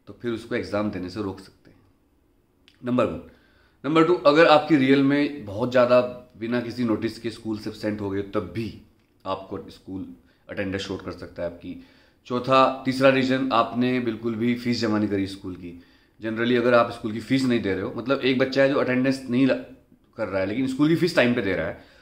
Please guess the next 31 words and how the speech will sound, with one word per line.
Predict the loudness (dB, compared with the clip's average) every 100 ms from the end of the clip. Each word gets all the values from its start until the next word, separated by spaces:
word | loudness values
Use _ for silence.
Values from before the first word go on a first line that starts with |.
| _
और | -4 -4
स्कूल | 0 2
को | 4
इन्फॉर्म | 2 4 2
कर | 4 4
रहा | 4
है |
अपनी | 0
प्रॉब्लम | -2 -2 -2 -6
कि | -8
"सर | -4 -2
मैं | -2
इसलिए | -2 -2
नहीं | -2
आ |
सकता, | -4 -8 -8 -10 -8
मैम | -6 -4
इसलिए | -4 -4 -6
नहीं | -6
आ |
सकता, | -10 -8
मेरी | -6
मेडिकल | -2 0 0
प्रॉब्लम | 0 -2 -4 -6 -6
है, | -6
मैं | -4
कोई | -4
कोचिंग | -2 -2 0
कर | -2
रहा | -2
हूँ", | -6